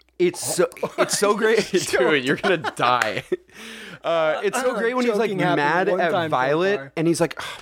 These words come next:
Speaker 1: please don't, please stop." And then he goes, "Ah, it always goes wrong with the desserts. Oh, well, I,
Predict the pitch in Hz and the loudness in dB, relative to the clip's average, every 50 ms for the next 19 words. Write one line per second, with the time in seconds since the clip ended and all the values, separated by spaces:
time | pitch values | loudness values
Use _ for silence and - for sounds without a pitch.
0 | - - - - 190 190 175 - - - 151 151 156 156 156 151 156 - - - | -20 -20 -16 -14 -12 -12 -12 -12 -8 -4 0 2 2 2 2 0 -2 -8 -20 -20
1 | - - 160 156 156 151 151 131 - - - - - - - 139 139 139 139 135 | -10 -4 0 2 2 2 2 0 -6 -10 -10 -10 -4 2 4 6 6 8 6 4
2 | - - - - - - - - 135 143 151 156 151 131 160 143 160 139 - - | 2 -2 -20 -20 -20 -10 -4 -2 2 4 4 4 4 2 -2 -2 -4 -4 -4 -8
3 | - - - - - - - _ _ - 151 180 262 302 294 - - 247 233 - | -14 -14 -12 -12 -14 -16 -20 _ _ -14 -10 -6 -6 -6 -4 -4 -6 -6 -6 -6
4 | - 170 170 185 190 196 175 - - 135 117 113 104 110 120 131 127 98 - - | -4 -2 0 2 2 2 0 0 -4 -8 -8 -8 -6 -2 2 2 2 2 0 -4
5 | - - - _ _ _ _ _ _ _ _ _ _ _ _ _ _ _ _ _ | -12 -20 -20 _ _ _ _ _ _ _ _ _ _ _ _ _ _ _ _ _
6 | _ - 196 202 165 131 110 110 110 110 - _ _ _ _ _ _ _ _ _ | _ -6 -4 0 2 2 2 2 0 -2 -6 _ _ _ _ _ _ _ _ _
7 | _ - 151 156 - | _ -2 0 0 0